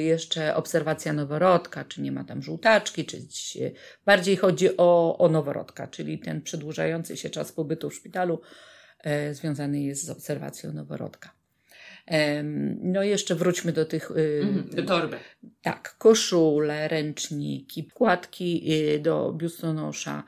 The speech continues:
Speaker 1: y, bo pokarm leci samoistnie, więc prze-, przemaka koszula. E, ma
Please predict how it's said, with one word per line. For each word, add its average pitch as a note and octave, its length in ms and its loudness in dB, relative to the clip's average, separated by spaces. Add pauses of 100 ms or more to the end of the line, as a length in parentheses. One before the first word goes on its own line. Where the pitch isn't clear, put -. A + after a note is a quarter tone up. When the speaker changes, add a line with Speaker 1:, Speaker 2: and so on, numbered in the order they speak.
(640)
Speaker 1:
y, D3 40 -2
bo C#3+ 260 -2
pokarm D3 420 -2
leci D3+ 380 2
samoistnie, D3+ 880 -2
więc D3 340 -6
prze-, - 480 -6
przemaka - 960 -6
koszula. D3 600 -6 (640)
E, D3 320 0
ma F3 360 4